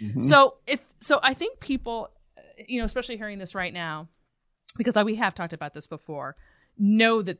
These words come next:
Speaker 2: this is true. I think my listeners are too smart to not know that. But what, what is your argument or solution in light of that? Or do you have one?
Speaker 1: Um, well, I, I think that
Speaker 2: What do you tell your daughter,
Speaker 1: s-,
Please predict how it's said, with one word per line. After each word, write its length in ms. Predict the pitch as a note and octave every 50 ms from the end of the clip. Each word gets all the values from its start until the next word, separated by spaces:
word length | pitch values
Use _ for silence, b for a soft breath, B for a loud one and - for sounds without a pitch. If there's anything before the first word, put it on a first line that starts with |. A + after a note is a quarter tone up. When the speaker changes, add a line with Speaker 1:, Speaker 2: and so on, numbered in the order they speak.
| _ _
Speaker 2:
this 200 | - E3 - -
is 160 | D#3+ C#3+ -
true. 360 | - - D3+ C3+ C3 D3 - -
I 40 | D#3+
think 280 | D#3+ - E3+ D3 - -
my 160 | F3+ D#3 D3+
listeners 520 | C#3+ D3 D#3 - - - C#3+ C3+ C#3 -
are 80 | C#3 C#3
too 220 | - - - B3+ B3+
smart 320 | - - G3+ D#3+ - -
to 100 | _ F3
not 180 | E3 D#3 C#3 C#3
know 140 | D#3 D3 D3
that. 280 | D3 D3+ F3 - _ b b b b b b b b
But 380 | F3+ D#3+ - G#3+ G#3+ G#3 - _ _ _ _ _ _ _ _
what, 340 | A3 G#3+ G3 A#3 - - _ _ _ _ _ _ _ _ _ _ _ _ _ _ _ _ _ _ -
what 280 | A3+ G#3 G3 B3+ C#4+
is 180 | D#4 D#4 B3+ -
your 400 | G#3+ G#3 G3+ G3 G3 F#3+ - - _ _ _ _ _ _ _ _ _ -
argument 460 | G3+ G#3 A3 A3+ G#3+ G#3 G3 F#3 - -
or 60 | F3+
solution 680 | - - - F3 D#3+ E3+ F3+ F#3 - - D#3 C#3+ D3 -
in 120 | - D#3+ D#3+
light 260 | D#3 D3+ C#3+ C#3+ C#3
of 120 | C#3 - -
that? 300 | - - - - _ _ _ _ -
Or 80 | F3
do 100 | D#3+ D3+
you 80 | C#3+ C#3
have 220 | C#3+ - C3+ B2+ -
one? 180 | _ - - - _ _ _ _ _ _ _ _ _ _ _ _ _ _ -
Speaker 1:
Um, 460 | F3+ E3+ D#3+ F3 E3+ E3+ D#3+ C#3 - -
well, 420 | - A#2+ C#3+ C#3+ C#3 C#3+ C#3+ B2+ - - - _
I, 240 | - B2 C3+ B2+ B2+ -
I 120 | C3+ C3+
think 320 | B2+ - - D#3+ E3 - -
that 300 | C3+ B2+ A#2 A2 F#2 E2+
Speaker 2:
What 100 | B3 A#3+
do 60 | -
you 80 | C#4+ B3
tell 140 | - B3 A3+
your 100 | A3 F#3+
daughter, 140 | F3 D3+ C#3
Speaker 1:
s-, 320 | C3 - - - - -